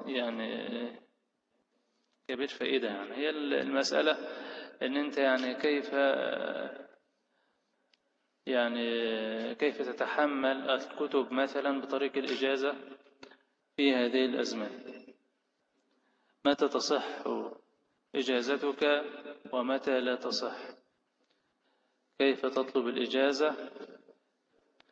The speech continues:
وممن تطلب، ومتى تكون باطلة ومتى تكون صحيحة، وفقط يعني.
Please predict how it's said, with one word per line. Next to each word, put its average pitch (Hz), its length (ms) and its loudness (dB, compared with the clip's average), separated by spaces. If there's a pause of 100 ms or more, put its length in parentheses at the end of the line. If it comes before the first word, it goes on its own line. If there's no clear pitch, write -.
(600)
وممن 131 520 0
تطلب، 139 500 2 (1500)
ومتى 117 2750 4
تكون 127 720 4 (260)
باطلة 131 480 6
ومتى 127 280 2
تكون 123 260 -2
صحيحة، 113 500 -4
وفقط 143 460 2
يعني. 101 200 0